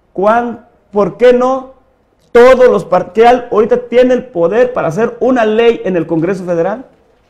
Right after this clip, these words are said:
y en la Cámara de Senadores para que no llegue ningún peso a los partidos políticos? Porque de allí viene el destrozo a las comunidades indígenas, Pepe. El destrozo que hay en las comunidades indígenas y en los municipios,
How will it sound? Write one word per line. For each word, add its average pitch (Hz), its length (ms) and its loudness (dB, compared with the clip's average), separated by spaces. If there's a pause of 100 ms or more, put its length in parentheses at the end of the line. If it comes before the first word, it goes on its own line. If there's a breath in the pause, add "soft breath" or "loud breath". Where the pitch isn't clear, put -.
(760)
y 302 400 -2 (520)
en 185 140 0
la 165 120 0
Cámara 208 280 2
de 185 40 0
Senadores 196 500 -4 (420)
para 180 280 -4
que 170 100 -6
no 185 140 -2
llegue 202 300 0
ningún 185 400 -4
peso 190 240 -6
a - 20 -8
los 160 80 -8
partidos 170 360 -8
políticos? 180 440 -6
Porque 190 280 -2
de 180 120 0
allí 190 280 0
viene 254 360 -2
el 185 120 -2
destrozo 190 360 -6
a - 20 -2
las 180 120 -4
comunidades 180 420 -4
indígenas, 190 380 -6
Pepe. 180 340 -12 (680)
El 180 100 0
destrozo 233 420 2
que 247 60 0
hay 254 80 2
en 254 60 -2
las 233 100 -2
comunidades 214 400 0
indígenas 214 400 -2
y 208 40 -2
en 196 40 -4
los 185 80 -4
municipios, 196 420 -4